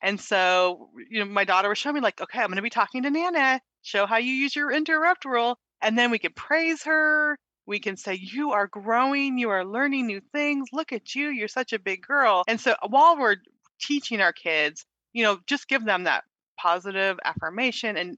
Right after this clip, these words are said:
have other people be involved. You know, then next time she talks to Papa, like, ask, ask Amelia about how she learned the interrupt rule.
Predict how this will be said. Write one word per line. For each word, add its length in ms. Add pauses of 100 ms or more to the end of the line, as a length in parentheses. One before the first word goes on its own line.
(140)
have 320
other 180
people 320
be 100
involved. 480
You 60
know, 140 (100)
then 160
next 200
time 120
she 100
talks 180
to 60
Papa, 340
like, 300
ask, 260 (280)
ask 220
Amelia 400
about 260
how 140
she 220
learned 240
the 100
interrupt 420
rule. 380